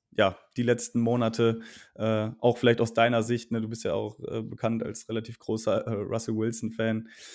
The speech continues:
ähm, zusammenfassen, äh, was ist da so passiert bei den Seahawks? Wie war die Erwartungshaltung jetzt in die Saison gegangen? Und dann natürlich, ähm, jetzt haben wir schon eine Woche gespielt, äh, der ja doch ziemlich überraschende Sieg gegen, gegen die Broncos, gegen Russell Wilson.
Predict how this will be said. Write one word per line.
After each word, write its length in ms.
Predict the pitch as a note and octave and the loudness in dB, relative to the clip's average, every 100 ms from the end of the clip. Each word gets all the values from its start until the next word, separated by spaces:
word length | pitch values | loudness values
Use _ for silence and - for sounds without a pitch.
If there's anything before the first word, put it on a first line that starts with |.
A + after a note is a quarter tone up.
| - | -12
ähm, 480 | - A2 A2+ A2 - _ | -4 0 2 0 -6 _
zusammenfassen, 1000 | - A#2 B2+ C3 - B2 - A#2+ A#2 A2+ | -2 2 2 0 2 0 2 -2 -4 -4
äh, 260 | G#2+ A2 | -4 -2
was 160 | A2+ A#2 | -4 -4
ist 160 | A#2+ - | -4 -2
da 80 | |
so 100 | A2 | -2
passiert 420 | A2+ G#2+ - C3 - | -2 -4 0 0 2
bei 80 | |
den 120 | A2+ A2+ | 0 0
Seahawks? 600 | A2+ A#2 A2 A2 A2 - | -2 -2 0 0 -2 -6
Wie 160 | A2 | -2
war 100 | A2 | 0
die 100 | A2 | 0
Erwartungshaltung 1000 | G#2+ A2 A2+ A#2 A2 A2 G#2+ A2+ G#2+ G#2+ - - - | 0 2 0 -2 -2 -2 0 -2 -6 -6 -12 -20 -4
jetzt 380 | G#2+ - - - _ _ _ | -2 -2 -6 -12 _ _ _
in 160 | B2 | 0
die 80 | C3 | 2
Saison 340 | A#2 A2+ A#2 A#2 | 2 2 2 2
gegangen? 340 | A2 A2 A2 | 2 2 2
Und 180 | A2+ A2+ | 2 4
dann 80 | A2 | 2
natürlich, 520 | G#2+ - A2 A2 - - - _ - | 2 2 2 0 -4 -20 -20 _ -2
ähm, 320 | G#2+ G#2 G2+ | 0 0 -2
jetzt 180 | G#2 - | -4 -2
haben 80 | A2 | -2
wir 80 | G#2+ | -2
schon 180 | - | -4
eine 220 | - A2+ G#2+ | 0 0 2
Woche 220 | G2+ G2+ | -2 -4
gespielt, 560 | G#2 - A2 A2 A2 - - - - | -6 -4 2 2 2 -6 -20 -20 -8
äh, 260 | G2+ G#2 G2+ | -4 -4 -4
der 460 | - G2+ G2+ G2+ - - | -2 2 2 0 -4 0
ja 80 | |
doch 180 | G2 G#2+ | 2 0
ziemlich 280 | - A2+ A2+ | 2 2 4
überraschende 500 | A2 G2+ A2 G#2+ G#2 | 2 2 0 0 -4
Sieg 280 | G2 A2 A2 | -2 -2 -2
gegen, 280 | G#2+ G#2 G2+ | -2 -2 -4
gegen 320 | G#2 G2+ G2 | -4 -6 -8
die 80 | G2 | -2
Broncos, 480 | G#2 G#2 G#2 G2+ | -2 0 -2 -2
gegen 240 | - A#2 A2 | 2 2 4
Russell 280 | G#2+ - G2+ | 0 0 -2
Wilson. 380 | G#2 - G2+ | -2 -2 -8